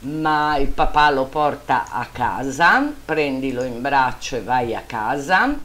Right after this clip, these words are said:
Ed eccole qua, stanno per salire, per farsi una discesa in notturna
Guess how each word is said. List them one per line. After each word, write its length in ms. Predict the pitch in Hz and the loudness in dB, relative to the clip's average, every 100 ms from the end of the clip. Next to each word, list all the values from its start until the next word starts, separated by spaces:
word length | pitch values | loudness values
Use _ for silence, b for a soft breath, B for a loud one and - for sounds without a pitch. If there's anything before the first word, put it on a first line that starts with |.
| - - | -12 -16
Ed 340 | 160 - 170 | -14 -8 -4
eccole 580 | 160 185 190 196 175 160 | -2 -2 -4 -4 -2 -4
qua, 300 | - 131 123 104 - - | -4 -6 -6 -10 -14 -16
stanno 500 | - - 160 170 156 | -20 -4 -2 0 -2
per 180 | 143 143 | -2 -4
salire, 1040 | 139 - 127 123 190 254 285 302 320 339 - - | -4 -2 -2 -2 -2 -2 -2 0 0 -4 -10 -10
per 180 | 180 | -10
farsi 500 | - 175 175 - - | -8 -4 -2 -2 -4
una 240 | 151 131 123 | -4 -4 -4
discesa 680 | 127 123 - 170 151 135 | -6 -8 -6 -2 -2 -2
in 140 | 131 127 | -4 -4
notturna 960 | 123 117 - 160 175 175 214 226 277 | -8 -10 -8 -6 -6 -6 -4 -2 -2